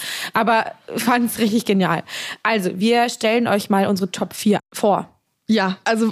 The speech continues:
Speaker 2: richtig geil fand ich, also es ist persönlich, mein persönlicher Favorit ist, äh, Kommis de Rahm. <laughs>
Speaker 1: Meiner auch. Ich find's so geil. Kommi de Rahm. Oh, ihr,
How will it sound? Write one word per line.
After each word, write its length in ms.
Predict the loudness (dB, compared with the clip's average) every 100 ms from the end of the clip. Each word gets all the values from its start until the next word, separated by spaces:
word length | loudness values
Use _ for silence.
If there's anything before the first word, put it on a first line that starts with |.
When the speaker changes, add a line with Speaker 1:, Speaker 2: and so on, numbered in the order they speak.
| 0
Speaker 2:
richtig 560 | 0 0 0 -2 -4 -2
geil 380 | 0 2 0
fand 300 | 0 0 0
ich, 100 | 0
also 160 | 2 2
es 160 | 2 0
ist 240 | -4 -4
persönlich, 560 | 0 2 2 2 2 2
mein 240 | 2 2
persönlicher 720 | 2 2 2 2 2 2 0 -4
Favorit 640 | -2 -2 -2 -2 0 0
ist, 420 | -2 -2 0 0 0
äh, 360 | 2 2 0 -6 -18 -12
Kommis 400 | 0 2 4 2
de 260 | 0 0 2
Rahm. 540 | 2 2 2 2 0 -2
<laughs> 1000 | -6 -4 -4 -8 -10 -14 -16 -18 -10 -2
Speaker 1:
Meiner 380 | 0 2 2 2
auch. 240 | 2 0 -6 -4
Ich 160 | 0
find's 380 | 0 -2 -8 -6
so 180 | -2 0
geil. 360 | 0 0 -2 -6 _
Kommi 300 | 0 2 2
de 180 | 0 0
Rahm. 380 | 2 0 -2 -8 -14 -14 -12 -12 -14 -2
Oh, 80 | 2 2 2 2 2 0 2
ihr, 340 | 2 4 2